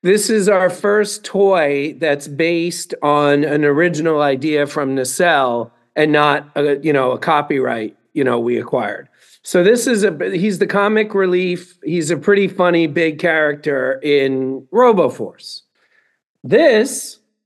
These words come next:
is Terrible, who has two eyebrows. By the way, my wife's idea to have the eyebrows.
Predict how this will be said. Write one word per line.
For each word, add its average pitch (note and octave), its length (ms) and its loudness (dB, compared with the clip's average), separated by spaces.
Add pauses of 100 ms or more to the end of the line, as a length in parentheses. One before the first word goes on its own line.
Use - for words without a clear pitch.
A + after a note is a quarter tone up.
(380)
is D3 220 0
Terrible, F3+ 640 4
who D#3+ 100 0
has C#3 200 -2
two C4+ 220 2
eyebrows. C3 680 -2 (180)
By F3 140 4
the F3 80 6
way, F3+ 160 4
my E3 160 2
wife's E3 380 0
idea C#3+ 500 -2
to - 160 -6
have C3 160 -2
the B2+ 140 -2
eyebrows. A#2+ 600 -6